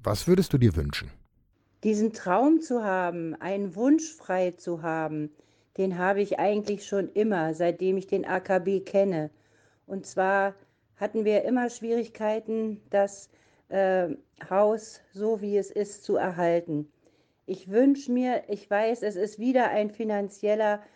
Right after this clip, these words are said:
Speaker 2: Wunsch, aber das ist mein Wunsch. Ich spiel schon Lotto, deswegen, ähm,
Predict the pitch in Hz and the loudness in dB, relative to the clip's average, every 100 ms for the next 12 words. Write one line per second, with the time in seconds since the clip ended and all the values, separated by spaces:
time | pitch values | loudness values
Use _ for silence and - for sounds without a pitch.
0 | _ _ 185 214 220 214 - 196 202 190 | _ _ 0 0 0 -6 -6 0 2 2
1 | 185 - 262 - - 233 226 202 226 247 | 0 -2 -6 -6 -6 -2 -2 0 2 2
2 | 233 - 208 - - 233 226 226 208 190 | 0 -6 -12 -12 -8 -4 -4 -2 -2 2
3 | 208 233 240 220 214 - 208 220 208 208 | 0 0 -2 -2 -4 -4 0 0 0 -2
4 | 208 _ _ _ _ - 208 208 208 208 | -6 _ _ _ _ 0 2 4 2 -2